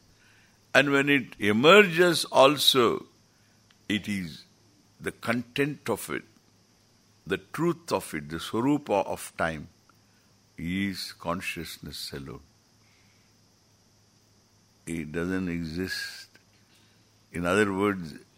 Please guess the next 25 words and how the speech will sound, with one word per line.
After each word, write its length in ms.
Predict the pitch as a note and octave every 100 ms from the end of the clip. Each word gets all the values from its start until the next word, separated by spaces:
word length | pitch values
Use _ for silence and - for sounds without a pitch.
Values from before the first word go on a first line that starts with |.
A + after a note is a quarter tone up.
| -
the 80 | E2
cognition 1000 | - A2 A#2+ A2 A2 B2 B2 - B2 A2
of 220 | - -
time 300 | F#2 C2 - - - - - - - _ _ _ _
in 100 | G#2+
your 240 | A2+ A#2+ G2
head, 360 | F#2+ F#2 C#2 - - - _ _ _ _ _ _ _ _ _ _ -
it 140 | G2+
is, 180 | F#2 F2
that's 240 | G#2+ -
where 220 | G#2 A#2+ B2+
you 200 | A#2 G#2+
recognize 760 | G2 - G2+ G#2 G2 G#2 -
the 140 | F#2 F2+
world, 460 | E2 F#2 F#2+ F2+ - -
time 440 | E2+ E2 D2+ - E2
and 160 | D#2+
space. 480 | - - D#2+ C#2 - _ _ _ _ _ _ _ _ _ _ _ -
And 280 | G2 E2+ D2+
that 360 | C3 - -
cognition, 1080 | - A#2 A2+ G#2 A#2+ B2 - - D2 B1+ -
universe 640 | - F#2 G#2+ G#2+ G#2+ G2+ -
cognition, 1120 | - E2+ D#2+ D2 C2+ - - - - - - _ _ _ _ _ _ _ _ _ _ _ C#2+
is 320 | F2+ G2 E2
but 280 | - D#2+